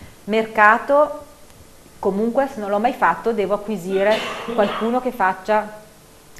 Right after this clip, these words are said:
marketing, comunicazione, barra un po' di commerciale se devo andare a cercare dei clienti. Adesso non so, onestamente sono molto ignorante di come funzioni in Puglia, ma ad esempio in Lombardia sono arrivati i voucher.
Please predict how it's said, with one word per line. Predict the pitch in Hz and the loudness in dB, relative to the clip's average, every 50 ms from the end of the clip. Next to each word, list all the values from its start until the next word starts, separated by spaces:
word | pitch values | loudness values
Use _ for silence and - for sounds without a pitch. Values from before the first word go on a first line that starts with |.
| - - | -16 -12
marketing, | - 185 196 208 202 208 - 214 220 240 233 - 233 233 233 220 | -8 -4 -2 -2 -2 -2 -4 -4 -4 -6 -6 -4 -6 -8 -6 -4
comunicazione, | - 220 214 208 208 202 202 - 175 180 - - - 208 208 208 214 226 214 | -4 -4 -4 -4 -4 -4 -6 -6 -8 -8 -10 -8 -4 -2 0 0 2 0 0
barra | 196 175 185 185 185 190 202 208 | 2 2 4 4 4 4 2 0
un | 208 | 0
po' | 202 - 190 | 0 -2 -2
di | 185 190 | -2 -2
commerciale | - - 190 185 175 180 175 175 - 185 170 170 185 | -4 -4 -4 -2 -4 -4 -6 -6 -4 -2 0 0 0
se | 180 - | -2 -4
devo | 208 175 | -6 -4
andare | 175 170 165 170 | -2 0 0 0
a | 165 | -2
cercare | - - - 180 170 170 | -4 -6 -4 -2 -2 -2
dei | 165 165 156 | -2 -6 -8
clienti. | - 175 165 156 147 139 139 143 135 151 240 277 - - - - - - - - | -8 -6 -6 -6 -6 -6 -8 -10 -8 -8 -8 -8 -10 -14 -20 -20 -20 -20 -20 -14
Adesso | - - 190 185 - - - | -10 -8 -8 -8 -10 -12 -12
non | 185 175 175 | -10 -10 -10
so, | 175 - - 185 190 190 - | -8 -4 -2 -2 -2 -2 -4
onestamente | - 180 180 175 175 175 170 170 180 - - | -8 -10 -12 -10 -10 -10 -10 -10 -10 -12 -12
sono | 208 196 | -10 -8
molto | 190 185 175 175 185 180 | -6 -6 -6 -8 -8 -8
ignorante | 180 170 160 151 151 156 165 170 196 185 | -8 -6 -6 -6 -6 -8 -10 -10 -10 -12
di | 185 | -10
come | - - 175 180 | -8 -8 -8 -8
funzioni | 175 175 185 170 156 - - 170 175 185 190 185 175 165 170 | -8 -10 -12 -12 -12 -10 -8 -8 -6 -6 -8 -8 -8 -8 -8
in | 170 175 175 170 - - - - - - - - | -8 -8 -10 -10 -12 -16 -20 -20 -20 -20 -20 -12
Puglia, | - - 240 233 214 185 160 151 139 - | -6 -4 -2 -2 -2 -2 -4 -4 -6 -6
ma | - 175 | -8 -8
ad | 175 | -8
esempio | 175 170 202 190 180 165 - 160 | -6 -4 -4 -4 -4 -6 -8 -8
in | 160 | -6
Lombardia | 160 175 175 190 254 269 220 156 165 | -4 -4 -2 0 0 0 -2 -4 -6
sono | 160 - 220 240 | -6 -6 -4 -4
arrivati | 233 185 143 147 147 - 156 | -4 -4 -4 -6 -8 -8 -6
i | |
voucher. | 143 165 175 180 165 151 - - 160 147 139 | -4 0 0 0 0 -2 -6 -8 -8 -10 -10